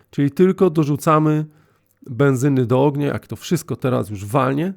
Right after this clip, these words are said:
to nie będzie sześć kryzysów jak w Chinach, to będzie z osiem, bo mamy jeszcze kryzys na przykład migracyjny, e, kryzys tożsamości, kryzys demograficzny. Nie, w Chinach też już jest, ale tam to jeszcze, no, no nie, trochę już też daje, to fakt, sorry, to nie. To,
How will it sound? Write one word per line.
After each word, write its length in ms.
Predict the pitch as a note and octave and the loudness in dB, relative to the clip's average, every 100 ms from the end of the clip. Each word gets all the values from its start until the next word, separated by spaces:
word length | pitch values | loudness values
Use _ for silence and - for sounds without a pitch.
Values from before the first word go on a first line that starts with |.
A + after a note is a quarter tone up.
| _ | _
to 140 | - C#3 | -4 0
nie 140 | C#3 | 0
będzie 200 | A#2 G#2+ | -2 -4
sześć 240 | - G#2+ | -6 -8
kryzysów 440 | - A2 G#2 F#2+ A2 | -8 -10 -8 -10 -10
jak 140 | G#2 | -12
w 60 | - | -8
Chinach, 320 | - A2+ - | -8 -8 -10
to 120 | - | -12
będzie 220 | A2 G#2+ | -8 -6
z 120 | G#2+ - | -6 0
osiem, 340 | D#3+ - A2+ G2+ _ _ _ | 0 0 -4 -14 _ _ _
bo 140 | A#2 C#3 | 0 0
mamy 200 | B2+ C3 | 2 -2
jeszcze 220 | A#2+ C3+ | -4 -8
kryzys 360 | - C3 B2+ | -6 -4 -4
na 60 | A2+ | -6
przykład 240 | - A#2+ | -6 -4
migracyjny, 720 | A#2+ C#3+ B2+ C#3 E3 D3 F#2+ - _ _ _ _ _ | 0 2 2 2 2 2 0 -8 _ _ _ _ _
e, 200 | A#2 A2+ | -6 -4
kryzys 360 | - C3 C#3+ B2+ | -4 -2 -2 0
tożsamości, 840 | E3 - D#3+ D3+ D3+ - A#2 G2+ - | -2 0 2 2 2 0 -8 -8 -10
kryzys 560 | - D3+ C#3+ D3 - - _ _ - | -2 0 2 -2 -6 -16 _ _ -8
demograficzny. 760 | G#2+ E3 E3 D#3+ F3 F3 A#2+ C#3 | -2 0 2 0 0 -4 -4 -2
Nie, 140 | D#3 | -2
w 40 | |
Chinach 280 | - D3 C#3 | -2 -2 -2
też 200 | - D#3 | -2 -4
już 140 | A#2+ G#2 | -4 -8
jest, 160 | F#2+ | -6
ale 200 | B2 B2+ | -4 -4
tam 240 | B2 C#3 C#3 | -4 -6 -4
to 140 | D3 | -4
jeszcze, 520 | C3 B2+ - C3 A#2+ A#2 - - | -2 -2 -4 -6 -6 -8 -18 -14
no, 140 | G#2+ - | -14 -12
no 220 | C3+ C#3+ | -8 -4
nie, 180 | C3 G#2 | -4 -6
trochę 300 | - A2+ B2 | -6 -6 -4
już 140 | G#2+ | -8
też 200 | - A#2 | -6 -8
daje, 260 | F#2 - G2 | -8 -10 -10
to 180 | - G#2 _ _ | -10 -12 _ _
fakt, 400 | - - - _ D3+ | -18 -18 -20 _ _
sorry, 260 | - - _ _ _ | -16 -16 _ _ _
to 180 | _ - | _ -14
nie. 180 | - C#3 _ _ - | -14 -16 _ _ -4
To, 440 | D3 C3+ A#2+ - | 0 0 -2 -6